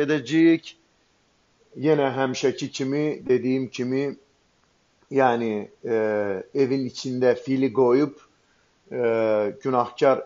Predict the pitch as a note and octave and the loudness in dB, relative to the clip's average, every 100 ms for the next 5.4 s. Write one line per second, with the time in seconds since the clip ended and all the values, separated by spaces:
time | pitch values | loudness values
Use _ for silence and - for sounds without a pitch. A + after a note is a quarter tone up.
0 | - - B2+ - C#3 B2 G#2+ G2 - - | -12 -20 -8 -2 0 0 -4 -4 -8 -18
1 | - D3+ C3 A#2 - - A#2+ A#2 A2+ A2+ | -6 -2 0 0 0 0 2 2 2 2
2 | G#2 B2 A#2 A2+ - C3 C3+ B2 A#2 - | 2 2 2 -2 -6 -4 0 0 0 0
3 | A#2+ A#2 A#2 C3 C3+ A#2 - A#2 A2+ - | 0 2 0 2 2 0 -2 -2 -2 -4
4 | G#2+ F2+ _ D#2+ - _ _ _ _ _ | -10 -10 _ -16 -16 _ _ _ _ _
5 | C3 B2 A2+ G#2+ | -2 -2 -2 -4